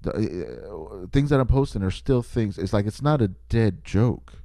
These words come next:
But because I become so worried about people,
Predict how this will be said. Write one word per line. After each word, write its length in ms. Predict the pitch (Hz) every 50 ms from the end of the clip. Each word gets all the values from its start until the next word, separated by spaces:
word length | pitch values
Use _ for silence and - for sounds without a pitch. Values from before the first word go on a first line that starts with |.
| - - - - - - - - - - - - - - - - - - - - - -
But 340 | - 120 117 107 92 87 -
because 540 | - 104 - - - 139 135 135 127 110 - -
I 80 | 92 101
become 480 | 104 104 - - - 117 110 101 98
so 340 | - - - - 120 127 131
worried 380 | 120 107 113 117 110 101 92 90
about 280 | 80 92 87 80 -
people, 500 | - - 117 95 - 98 98 92 90 -